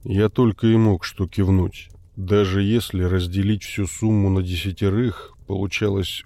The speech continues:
очень много. Ведь эти союзнички постараются всю финансовую ответственность спихнуть на меня. Да ещё компенсацию за погибших магов и потерянных големов стребуют.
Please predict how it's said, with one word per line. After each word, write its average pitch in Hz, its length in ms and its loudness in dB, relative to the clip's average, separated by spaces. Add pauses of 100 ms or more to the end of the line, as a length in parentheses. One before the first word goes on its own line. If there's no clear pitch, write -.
очень 92 320 -2
много. 90 580 -4 (460)
Ведь 90 340 -4
эти 139 200 -2
союзнички 117 840 0
постараются 101 920 0
всю - 260 -4
финансовую 95 800 0
ответственность 120 760 -2
спихнуть 98 520 -4
на 101 100 2
меня. 98 460 0 (300)
Да 98 160 -4
ещё 98 320 0
компенсацию 113 920 -2
за 92 120 -2
погибших 98 640 -2
магов 104 480 0
и 95 40 -2
потерянных 98 600 0
големов 95 500 2
стребуют. 92 720 -4